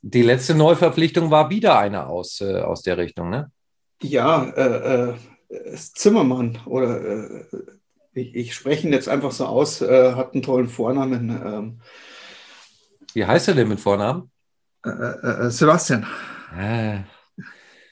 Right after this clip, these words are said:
Speaker 1: Ei, ei, ei, das war jetzt aber auch schwer zu erraten.
Speaker 2: Ja, das, äh, muss, das muss ja was werden.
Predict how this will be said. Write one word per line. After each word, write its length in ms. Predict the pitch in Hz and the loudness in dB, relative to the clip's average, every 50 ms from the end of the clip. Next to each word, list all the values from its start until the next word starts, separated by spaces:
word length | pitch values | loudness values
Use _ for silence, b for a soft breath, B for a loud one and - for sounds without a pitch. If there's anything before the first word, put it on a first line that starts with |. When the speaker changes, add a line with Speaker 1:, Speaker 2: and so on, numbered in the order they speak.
| B B B B B B _ _ _ _ - - | B B B B B B _ _ _ _ 0 4
Speaker 1:
Ei, 280 | 143 180 180 160 151 135 | 6 6 8 8 8 8
ei, 300 | 127 127 123 117 117 117 | 6 6 4 4 4 2
ei, 40 | 120 | 2
das 220 | 117 117 - - | 2 2 2 4
war 80 | 113 117 | 2 2
jetzt 120 | 117 123 | 2 2
aber 200 | 123 107 104 104 | 0 0 2 2
auch 120 | 104 101 - | 0 0 -2
schwer 260 | - - 117 123 123 | 2 2 2 4 4
zu 100 | 127 113 | 4 2
erraten. 420 | 101 98 95 95 95 95 - 92 - | 2 2 2 -2 -2 -4 -2 2 4
Speaker 2:
Ja, 140 | 151 156 | 6 6
das, 240 | 165 160 160 - - | 6 4 2 2 4
äh, 260 | 190 190 196 - 180 | 4 6 6 6 4
muss, 400 | 135 143 196 220 - - - - | 6 6 6 6 4 2 -4 -2
das 240 | 139 165 160 - - | 2 2 2 4 6
muss 200 | 180 208 220 - | 6 6 6 6
ja 100 | 214 170 | 4 4
was 180 | 147 131 - - | 4 2 2 2
werden. 220 | 143 127 117 117 | 0 0 0 -2